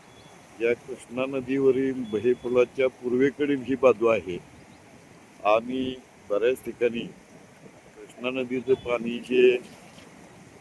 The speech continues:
पात्राबाहेर झेपावलेलं आपल्याला दिसत आहे. या पद्धतीनं सातत्यानं इथं बहे परिसरातील नागरिकांची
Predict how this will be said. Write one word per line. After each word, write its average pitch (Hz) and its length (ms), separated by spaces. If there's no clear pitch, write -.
पात्राबाहेर 123 720
झेपावलेलं 113 840
आपल्याला 107 320
दिसत 104 340
आहे. 87 300
या 120 60
पद्धतीनं 127 720
सातत्यानं 127 580
इथं 131 400
बहे 113 140
परिसरातील 120 840
नागरिकांची 110 800